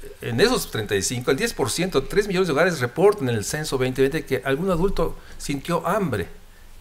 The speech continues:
y no comió. Estamos hablando veinte veinte. Esta encuesta, el censo veinte veinte, se tomó en marzo del veinte veinte. Todavía no se percibía la profundidad de lo que significó el confinamiento.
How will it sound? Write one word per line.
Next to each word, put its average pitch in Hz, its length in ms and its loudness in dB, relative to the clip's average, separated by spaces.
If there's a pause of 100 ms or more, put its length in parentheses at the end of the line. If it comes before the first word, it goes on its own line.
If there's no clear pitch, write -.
y 113 40 -6
no 113 160 -4
comió. 127 320 -4 (480)
Estamos 220 300 -2
hablando 160 420 2 (100)
veinte 127 340 0
veinte. 143 280 -2
Esta 151 160 -4
encuesta, 170 540 -2
el 135 80 -10
censo 202 320 2
veinte 160 240 -2
veinte, 160 140 -4
se 143 80 -8
tomó 120 500 -2
en 135 180 0
marzo 165 340 0
del 92 120 -6
veinte 90 300 -6
veinte. 80 220 -8 (120)
Todavía 196 460 -2
no 156 360 -2 (560)
se - 200 -10
percibía 131 680 2
la 101 300 0
profundidad 120 680 2
de 117 100 2
lo 101 100 -2
que - 80 -12
significó 101 480 0
el 110 80 -4
confinamiento. 90 640 -4